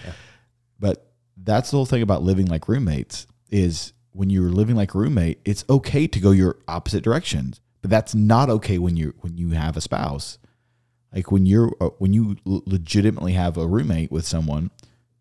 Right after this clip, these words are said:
Speaker 2: when you're room-, when you're rooming with someone, it's no issue. If you, you know, you wanna go to dinner by yourself, you can go to dinner by yourself. You don't have to put the work in.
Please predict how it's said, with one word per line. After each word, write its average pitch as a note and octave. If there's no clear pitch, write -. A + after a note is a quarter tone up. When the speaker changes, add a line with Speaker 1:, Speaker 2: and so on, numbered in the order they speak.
Speaker 2:
when F#2+
you're F#2
room-, G#2+
when F2+
you're F2
rooming A2
with D#2+
someone, D2+
it's B2+
no A#2+
issue. B2
If D#2+
you, G#2+
you G2+
know, F#2+
you G2+
wanna B2+
go A#2
to G#2
dinner A#2+
by A2+
yourself, A#2+
you -
can -
go -
to -
dinner E3
by C#3
yourself. F#2+
You A#2+
don't D3+
have -
to -
put F3+
the C#3+
work D3+
in. C2